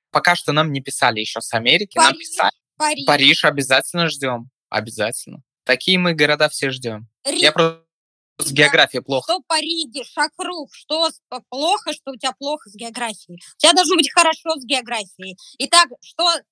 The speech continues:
Speaker 2: что с Ригой? Что с Парижем? Какие ещё? Амстердам. В Амстердаме есть Н Ф Т-завтрак?
Speaker 1: А, да, кстати, у нас, э, уже появилась, э, ли-, появился лидер, и она сейчас, правда, ещё не может, но скоро мы запустим её.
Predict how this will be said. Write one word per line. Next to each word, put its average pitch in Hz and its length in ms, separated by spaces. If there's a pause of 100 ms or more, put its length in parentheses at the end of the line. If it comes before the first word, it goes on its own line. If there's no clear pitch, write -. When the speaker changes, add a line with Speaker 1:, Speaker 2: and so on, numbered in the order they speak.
(100)
Speaker 2:
что - 280
с - 120
Ригой? 254 480
Что 311 360 (180)
с - 140
Парижем? 254 720 (200)
Какие 285 440 (120)
ещё? - 280
Амстердам. 294 920
В 240 80
Амстердаме 302 560
есть 302 220
Н 294 120
Ф 277 120
Т-завтрак? 220 460 (260)
Speaker 1:
А, 151 240
да, 151 260
кстати, - 360
у 147 160
нас, 147 340
э, - 80
уже 131 420
появилась, 131 920
э, 113 480
ли-, 123 260 (280)
появился 131 840
лидер, 123 540 (220)
и 147 520
она 135 280
сейчас, - 420
правда, 131 400
ещё 127 260
не 127 140
может, 185 300
но 127 100
скоро 156 260
мы 135 180
запустим 110 560
её. 101 180